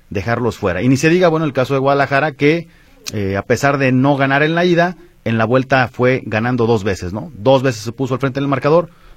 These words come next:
no supo mantener la ventaja y finalmente, bueno, pues cuando tuvo la oportunidad de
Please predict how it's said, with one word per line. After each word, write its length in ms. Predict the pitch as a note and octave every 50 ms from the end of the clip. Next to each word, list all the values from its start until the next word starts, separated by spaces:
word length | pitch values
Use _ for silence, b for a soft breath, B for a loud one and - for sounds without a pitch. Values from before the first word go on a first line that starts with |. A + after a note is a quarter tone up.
| b -
no 180 | G#2 C3 E3+
supo 320 | E3 - - G#3 G#3 - F3+
mantener 400 | D#3+ D#3 C#3+ D3+ D3+ D#3+ E3+ E3+
la 80 | F3+ F#3
ventaja 540 | F#3 F#3+ F#3 - G#3+ G3 - F#3 G3 A#3+ A3+ -
y 80 | A#2+
finalmente, 560 | G#2 - - G#2 A2+ A#2+ A#2+ A#2 A#2 A#2 D3 C3
bueno, 200 | A#2 A#2 C#3 C#3+
pues 240 | - A#2+ G#2 -
cuando 280 | - - G#2 G2+ G#2 G2+
tuvo 320 | - - C#3 C#3 D3 D#3
la 80 | D3 C#3
oportunidad 680 | C3 - A#2+ A2+ G#2 - A#2+ A#2 A2+ A#2+ C3+ C3+ B2+ b b b b b b b b b
de 260 | - F#2 G#2+ G#2+ F2+